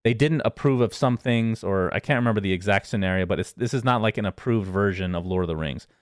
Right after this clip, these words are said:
So it's gonna be a little bit different than some people are used to, people that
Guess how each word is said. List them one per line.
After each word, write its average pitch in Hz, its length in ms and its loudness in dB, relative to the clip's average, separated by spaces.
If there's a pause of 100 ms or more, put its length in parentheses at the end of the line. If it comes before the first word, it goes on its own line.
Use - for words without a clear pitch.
(260)
So 107 80 0
it's - 100 -4
gonna 131 180 2
be 113 160 4
a - 80 0
little 117 240 4
bit 113 200 2
different 87 440 0 (720)
than 92 400 0 (340)
some 117 200 2
people 92 480 0
are 92 220 2
used 107 280 -2
to, 92 80 -2
people 98 260 -4
that 92 220 0